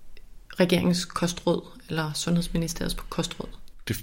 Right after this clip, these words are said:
Speaker 2: øh, det er Fødevarestyrelsen, der kommer med
Speaker 1: Fødevarestyrelsen.
Speaker 2: kostrådet. Det, det er helt okay. Øh, <laughs> øhm, jeg vil vend-, vende tilbage til det, du siger der. Altså, så er det sundere at spise broccoli. Nej, det, det vil, hvis jeg skulle vælge mellem tre muligheder. Hvis jeg skulle vælge mellem muligheden at spise kun blandt selvslik eller kun broccoli,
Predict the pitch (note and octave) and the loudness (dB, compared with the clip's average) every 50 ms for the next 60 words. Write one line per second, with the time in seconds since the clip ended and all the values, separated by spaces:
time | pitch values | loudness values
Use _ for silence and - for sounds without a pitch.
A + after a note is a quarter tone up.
0 | - - - A2+ G#2+ G#2 G2+ G2 A2 A2 G2+ G2 F#2 F2 F2+ F#2 F#2 - - C3+ | 2 6 8 10 10 10 10 10 10 10 10 10 8 6 4 2 4 6 8 8
1 | A#2+ A#2 G2+ - A2 G#2 F#2 - - F2+ F#2 - - G2+ G2+ - G#3+ G#3 G3 G3 | 8 8 4 4 2 2 2 2 0 0 -2 -4 -4 6 10 12 12 12 12 12
2 | F3+ F3+ F3+ F#3+ F#3+ F3+ - - - F#3+ F#3+ - A2 G2+ F#2+ F#2 - - - E2 | 8 8 8 6 6 6 4 2 0 0 2 4 6 6 6 4 2 -2 -2 0
3 | F2+ F#2+ - F2 E2+ F2 - F#2 F2+ - - - - - - - A2+ G2+ G#2+ - | 0 0 0 0 -2 0 0 0 0 -2 -6 -10 -12 0 6 10 10 12 12 12
4 | - A2+ - - - - - - - - G2 - - G#2+ G#2 G2+ G2+ G2 G2 G2 | 12 12 10 6 -4 -8 -8 -8 -8 -8 -2 4 8 10 10 12 10 10 8 8
5 | F#2+ F#2+ F#2+ F#2 F#2 F#2+ - - - - - - A2+ G2+ G2+ F#2 - - G2+ A2 | 8 6 6 4 2 0 -2 -6 -8 -4 0 4 4 6 6 4 4 6 8 8
6 | G#2+ G#2 - G#2+ G2+ G2 - G2 F2+ G2+ G#2 G2+ - G#2+ G2+ G2+ G2 G2+ - - | 8 8 6 6 6 6 6 6 8 8 8 8 8 6 4 4 4 2 2 2
7 | - G#2+ G#2+ G#2+ G2+ G#2 G2+ F#2+ F2 - - - G2+ G2 F#2 - G2 E2+ - - | 2 2 2 4 2 2 0 0 -2 -4 -2 -2 0 0 0 0 0 0 2 6
8 | - A#2 G#2 G2+ G2 - - G#2 G#2 G#2+ G#2+ G#2 - - G#2+ F#2+ - - G2+ G2 | 6 8 8 8 6 6 6 8 8 8 8 6 4 2 0 0 2 2 2 4
9 | G#2 G2+ G2+ A2 A2 C#3 C#3 C3 C3+ - B2 G#2+ A#2+ A2+ - G#2 A2 G2+ - C3 | 4 4 6 10 10 10 10 10 8 8 8 8 8 6 8 8 8 10 10 10
10 | B2+ - - B2 G#2 A2 G#2+ A2 A#2 B2 A#2 G#2 F2+ - - - A2 G#2+ G#2 G2+ | 10 10 8 8 12 12 12 12 12 10 8 8 4 0 0 4 8 8 8 8
11 | G2 - - - C3 A2 G2+ F2+ F#2+ G2 F#2+ F2+ F2+ - F2+ - - - - - | 8 6 6 6 8 8 8 6 6 4 4 2 2 0 -2 -4 -6 -8 -10 -10
12 | - - - - - - - - A2 G#2 A2+ A2 - C#3 B2+ C#3 C#3+ B2+ A#2+ A#2 | -10 -12 -12 -14 -16 -4 2 4 6 8 8 8 10 12 12 12 12 12 12 12
13 | A2+ A#2+ B2 A#2+ A2 G2 F#2 - G#2 F#2+ - - A#2 A#2+ A2+ G#2+ F#2+ - A#2+ A2+ | 12 12 12 12 10 10 8 6 4 4 6 6 6 8 8 6 6 6 6 4
14 | A2 - - - F#2+ F#2 F#2 - - A2 A2 A2 A2+ A2+ A2 - G2 - F2+ | 4 2 -2 -2 0 -2 0 0 2 2 4 6 6 6 6 4 0 -2 -2